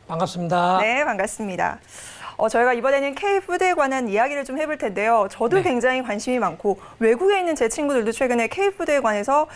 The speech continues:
Speaker 2: 이렇게 물어보는 친구들이 상당히 많더라고요.
Speaker 1: 네.
Speaker 2: 뭐 예전에는 김치라거나 뭐 비빔밥 정도였다면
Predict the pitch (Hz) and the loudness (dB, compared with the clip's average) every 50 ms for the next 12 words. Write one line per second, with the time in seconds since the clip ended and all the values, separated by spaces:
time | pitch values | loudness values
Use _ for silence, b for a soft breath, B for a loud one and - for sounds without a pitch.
0 | B B B B 196 185 214 220 381 403 392 370 330 - 294 262 254 247 240 285 | B B B B -4 0 2 2 2 2 2 -2 -2 -2 -2 0 0 0 0 0
1 | 349 349 349 320 233 175 170 190 - 320 269 220 170 180 196 208 190 170 - 151 | 0 0 2 2 2 2 0 0 0 0 0 0 0 0 0 0 0 0 -2 -8
2 | 135 120 113 B B B - 208 190 214 220 226 - 349 349 330 311 302 302 285 | -12 -12 -12 B B B -4 0 2 2 4 4 4 4 4 4 2 2 0 0
3 | 285 - - 240 247 262 262 - - - 330 320 294 262 240 214 208 208 202 202 | -2 -2 0 2 2 2 0 -2 -2 -2 0 2 2 2 0 0 -2 -4 -2 -2
4 | 208 196 190 185 - - 226 294 339 339 - 311 294 - - 220 196 196 220 226 | -2 -2 -2 -4 -4 -6 -4 -4 -4 -2 0 0 0 0 -2 -6 -4 0 0 0
5 | 185 175 - - 185 190 233 262 233 208 | 0 -2 -4 -6 -4 -2 -2 -2 -2 -4